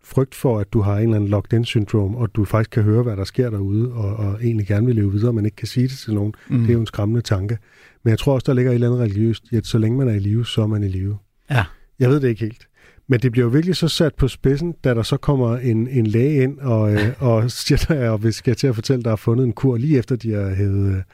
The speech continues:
Speaker 1: øh, hævet stikket ud.
Speaker 2: Ja.
Speaker 1: Det minder mig om den der Doc Stanhope-bid, hvor, øh, han har lavet aktiv dødshjælp på sin mor, og som den
Speaker 2: Ja.
Speaker 1: aller sidste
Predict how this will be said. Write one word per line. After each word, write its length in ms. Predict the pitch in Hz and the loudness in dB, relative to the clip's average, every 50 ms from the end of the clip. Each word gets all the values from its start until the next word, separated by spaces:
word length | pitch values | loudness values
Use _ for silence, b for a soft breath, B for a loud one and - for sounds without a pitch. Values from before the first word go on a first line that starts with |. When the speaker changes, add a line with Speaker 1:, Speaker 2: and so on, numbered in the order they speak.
| B B B B B B B B B B _ _ _ - | B B B B B B B B B B _ _ _ 0
Speaker 1:
øh, 440 | 104 98 95 95 98 95 95 92 87 85 - - - - - | 0 2 2 2 0 0 0 0 -2 -4 -8 -14 -20 -4 0
hævet 220 | 104 101 98 95 | 2 2 2 2
stikket 280 | - - 117 113 120 139 | 0 0 0 0 2 2
ud. 160 | 127 113 113 113 - _ _ - | 0 0 0 -4 -8 _ _ 0
Speaker 2:
Ja. 200 | 139 127 117 104 - _ _ | 0 0 0 -4 -8 _ _
Speaker 1:
Det 80 | 127 127 | 0 2
minder 220 | 127 123 135 156 156 | 2 2 2 2 2
mig 120 | 135 117 | 0 0
om 160 | 110 107 107 | 0 0 0
den 160 | 104 117 113 | 0 -2 -2
der 260 | 107 127 117 110 104 98 | 0 -2 -2 0 -2 -2
Doc 260 | - - 104 98 - | -2 -2 -2 -2 0
Stanhope-bid, 540 | - 131 156 175 160 151 120 - - 131 117 107 | 0 0 0 0 0 0 -2 0 0 0 0 0
hvor, 320 | 104 107 107 107 104 104 104 | -2 -2 -2 -2 -2 -2 -2
øh, 100 | 104 104 | -2 0
han 320 | 104 101 98 92 101 98 | -2 -2 0 0 0 0
har 120 | 101 104 | 0 0
lavet 460 | 101 104 104 101 101 101 101 104 107 - | 2 2 2 2 2 0 0 0 -2 -2
aktiv 360 | - 117 120 - - 135 120 104 | -2 -2 -2 0 -2 -2 -2 0
dødshjælp 400 | - 120 127 120 - 135 113 - | 0 0 0 0 -2 -4 -4 -2
på 120 | - 113 104 | -2 -2 -2
sin 160 | - 113 107 | 0 -2 0
mor, 280 | 104 107 113 127 139 135 | 0 2 2 2 0 0
og 160 | 123 107 - | -4 -4 -4
som 180 | - 117 101 | -2 -2 -2
den 120 | 90 98 117 | -2 0 2
Speaker 2:
Ja. 60 | - | 2
Speaker 1:
aller 120 | 139 123 | 2 2
sidste 360 | 117 - - 135 - - 143 | 0 0 -2 -2 -2 -2 -4